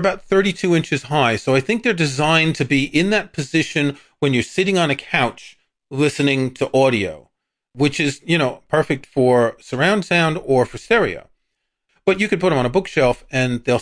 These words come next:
sound good as well. I, I, I, I particularly like the Sonos Play Five, and that's the big one, all in one, slightly curved, so there's a bit of stereo separation.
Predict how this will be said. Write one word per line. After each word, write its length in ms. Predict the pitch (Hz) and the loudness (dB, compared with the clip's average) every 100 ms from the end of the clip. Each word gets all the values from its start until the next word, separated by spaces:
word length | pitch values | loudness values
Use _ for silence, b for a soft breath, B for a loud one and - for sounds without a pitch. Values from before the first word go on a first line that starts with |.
| - | -2
sound 200 | 113 110 _ _ _ _ _ _ _ | -4 -4 _ _ _ _ _ _ _
good 180 | - 127 | 0 2
as 160 | 110 104 | 0 0
well. 320 | 117 110 98 B B | 2 2 0 B B
I, 420 | 143 - 156 180 185 - | -2 0 0 0 -2 -2
I, 120 | 160 | 0
I, 80 | 170 180 | 2 0
I 40 | |
particularly 460 | 170 175 - 269 180 | -2 -6 -2 2 2
like 180 | 160 - | 2 0
the 80 | |
Sonos 500 | 139 - 160 151 - | -6 0 0 0 -2
Play 220 | - 131 127 | 0 0 0
Five, 520 | - - 151 113 104 | -2 0 2 2 0
and 100 | 120 | -4
that's 180 | - - | -8 -6
the 100 | 156 | -4
big 360 | 127 156 156 | 0 0 0
one, 460 | 127 107 110 110 - b b _ _ - | -4 -4 -2 -4 -10 b b _ _ -4
all 300 | 135 165 165 | 2 4 4
in 220 | 160 151 | 2 2
one, 400 | 151 156 156 151 | 2 2 2 -2
slightly 340 | 139 185 - 151 | -2 -2 0 -2
curved, 540 | - - 180 151 151 | -4 2 4 4 0
so 240 | - 143 139 | -2 2 4
there's 240 | 139 131 | 2 2
a 100 | 131 | 0
bit 60 | 147 | 0
of 100 | 135 | -2
stereo 360 | - 165 147 | 0 2 2
separation. 680 | 123 151 131 127 143 - 107 | 2 -2 0 0 0 -2 -12